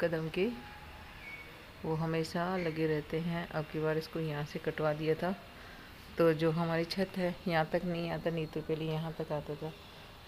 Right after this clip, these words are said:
और गाय की हालत कुछ इस तरह से हो रही है, देखो बेचारी, ये देखो यहाँ पे एक गाय खड़ी है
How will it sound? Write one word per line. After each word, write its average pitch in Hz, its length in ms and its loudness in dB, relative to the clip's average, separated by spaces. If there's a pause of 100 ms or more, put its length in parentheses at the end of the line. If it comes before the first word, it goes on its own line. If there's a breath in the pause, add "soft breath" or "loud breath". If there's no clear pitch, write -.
(160)
और 156 180 2
गाय 156 280 4
की 170 200 -2
हालत 156 400 -2
कुछ 156 200 -6
इस - 160 -8
तरह 160 160 4
से 165 160 0
हो 170 140 2
रही 139 120 -2
है, 156 60 -2
देखो - 280 -4
बेचारी, - 360 -6 (2250)
ये 165 140 0
देखो 147 240 -6 (1040)
यहाँ 170 120 2
पे 170 140 4
एक 160 100 -2
गाय 165 240 0
खड़ी 175 260 0
है 185 220 2